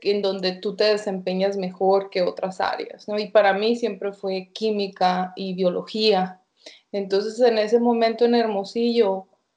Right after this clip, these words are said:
ah, cuando yo todavía estaba en la preparatoria, no estaba la carrera de biólogo, entonces lo más cercano que había era químico biólogo. Entonces esa fue mi opción el último año de la preparatoria,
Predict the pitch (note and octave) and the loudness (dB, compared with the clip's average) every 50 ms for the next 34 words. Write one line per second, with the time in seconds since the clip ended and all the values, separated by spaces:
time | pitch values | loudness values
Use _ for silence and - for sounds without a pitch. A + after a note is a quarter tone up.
0 | _ _ _ _ _ _ _ _ _ - - - - - - A3+ G#3+ G#3+ G#3 G3+ | _ _ _ _ _ _ _ _ _ -6 -6 -6 -4 0 4 4 4 4 0 -4
1 | G3 G#3 G#3+ G#3+ - B3 A#3+ A#3+ A#3+ A#3+ A#3+ A#3+ A#3+ A#3+ A#3 A#3 A#3 A#3 A#3 A#3 | -2 -2 -2 2 2 4 4 6 6 6 4 2 2 0 2 2 4 2 2 0
2 | A3+ G#3+ G#3+ - F#3+ F#3 F#3 F#3 F#3 A3 A3+ A#3+ A#3 G#3+ G#3 G3+ G3+ G3 G3+ G3+ | -2 -6 -2 -2 0 0 0 0 0 0 2 2 2 0 0 -2 -2 0 0 0
3 | G3+ G3 G3+ - - F#3+ F#3+ F#3 F#3+ G3 G3 G3 G3 F#3+ - F#3 F#3 F#3+ F#3 F#3 | 0 -2 -4 -2 0 2 4 4 4 2 2 0 -2 -2 -4 -4 -4 -2 -2 0
4 | F#3 F#3 F3+ F3+ F#3 F3+ F3 F#3+ G3+ A3 C4 C#4 C4+ A#3+ G#3 F#3+ F#3 F#3 F#3 F#3 | 0 2 2 2 0 -2 0 2 4 4 4 4 4 2 2 0 0 -2 -4 -6
5 | F#3 F#3+ F#3 - A3+ A#3 A3 G#3+ G3+ G3 F#3+ F#3 F#3 - A#3+ A3+ A#3+ A#3 - A#3+ | -8 -12 -12 -10 -6 -4 -2 -2 -2 0 0 0 0 0 0 -2 0 0 0 2
6 | A#3+ A#3+ B3 B3 A#3+ A#3+ B3 A3 G#3 G#3+ A3 A#3 B3 A#3 A3+ G#3+ G3 G3 F#3+ G3 | 2 2 0 0 -2 -2 0 -2 0 0 -2 -2 0 2 2 2 2 0 0 0
7 | F#3+ F#3+ F#3+ F#3+ - A3+ G#3+ G#3 G#3 G3+ G3+ - F#3 F3+ F#3 F#3 - - - - | -2 -2 -4 -6 -8 -10 -8 -8 -8 -8 -6 -4 -4 -4 -4 -6 -6 -6 -6 -6
8 | - - - - - G3+ - G#3+ G#3 - G#3+ G3+ G3 G#3 G3+ G3+ G#3+ G#3 G#3+ - | -6 -6 -6 -6 -8 -8 -8 -8 -6 -4 -6 -4 -2 -2 0 2 2 2 2 2
9 | G#3+ G#3 G#3 G#3+ G#3 G#3 - - - A#3 G#3+ G#3 G3+ G3+ G3+ G3+ G3 - - G3 | 0 2 0 -2 -4 -6 -8 -6 -2 2 2 4 4 2 0 -2 -4 -8 -6 -4
10 | G3 G3+ G3 G3 F#3 F#3+ - G3+ G#3 G3+ G3+ F#3 F#3 F#3 F#3 F#3 F#3+ F#3+ F#3+ F#3+ | -4 -2 -2 -4 -6 -6 -6 -2 0 2 4 4 4 4 4 4 2 2 0 0
11 | F#3 G3 F#3+ F#3 F#3 F3+ - F3+ F3+ F3+ F3+ F3 F3+ F#3 F3+ - C4 D4 D4 C#4 | 0 0 0 2 2 0 0 -2 -4 -2 0 0 0 0 4 6 6 6 6 6
12 | B3+ A#3+ A#3+ | 2 0 -2